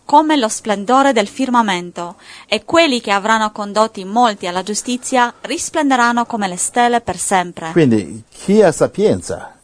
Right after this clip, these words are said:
Speaker 2: cioè conosce la Bibbia, eh, insegna la Bibbia, si compo-, si, cioè co-, si comporta in modo cristiano come Gesù vuole, risplenderanno come lo splendore. Poi c'è un'altra categoria ancora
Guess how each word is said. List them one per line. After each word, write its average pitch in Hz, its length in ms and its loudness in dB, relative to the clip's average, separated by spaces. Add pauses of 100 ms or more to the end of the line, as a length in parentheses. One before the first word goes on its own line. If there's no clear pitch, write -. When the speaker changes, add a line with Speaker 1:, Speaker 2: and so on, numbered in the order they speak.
(120)
Speaker 2:
cioè 110 340 0
conosce 104 340 -6
la 95 100 -2
Bibbia, 92 760 -4 (440)
eh, 80 440 -8
insegna 92 600 -6
la 90 100 -4
Bibbia, 87 580 -6 (180)
si - 180 -14
compo-, 95 440 -6
si, - 240 -16 (400)
cioè 92 480 -8
co-, 95 100 -10
si - 160 -12
comporta 95 560 -4
in 92 60 -8
modo 92 200 -6
cristiano 95 580 -8
come 92 220 -12
Gesù 90 260 -12
vuole, 101 440 0 (360)
risplenderanno 98 920 -2
come 95 200 -8
lo 90 80 -8
splendore. 90 580 -10
Poi 233 220 2
c'è - 100 0
un'altra 226 240 2
categoria 226 560 4
ancora 143 580 0